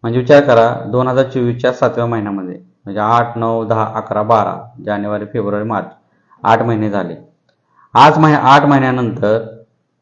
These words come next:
मार्चमध्ये, म्हणजे आठ महिन्यानंतर मुख्याधिकारी साहेबांचं म्हणणं, ते सुद्धा,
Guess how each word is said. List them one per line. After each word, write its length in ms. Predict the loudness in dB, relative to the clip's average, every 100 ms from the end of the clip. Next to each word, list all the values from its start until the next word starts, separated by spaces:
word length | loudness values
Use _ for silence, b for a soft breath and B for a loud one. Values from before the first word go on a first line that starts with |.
| _ _ _ _ _ _ _ _ _ _ _ _ _ _ _ _ _ _ _ _ _ _ _ _ _ _ -2
मार्चमध्ये, 680 | 4 4 6 4 4 2 -6
म्हणजे 160 | -4 2
आठ 220 | 2 2
महिन्यानंतर 680 | -2 -2 0 2 4 4 2
मुख्याधिकारी 640 | 2 0 0 0 -2 -4
साहेबांचं 480 | 0 2 2 0 -2
म्हणणं, 380 | -2 -2 -4 -8 _ _ _
ते 120 | 0 0
सुद्धा, 640 | 4 6 6 4 -8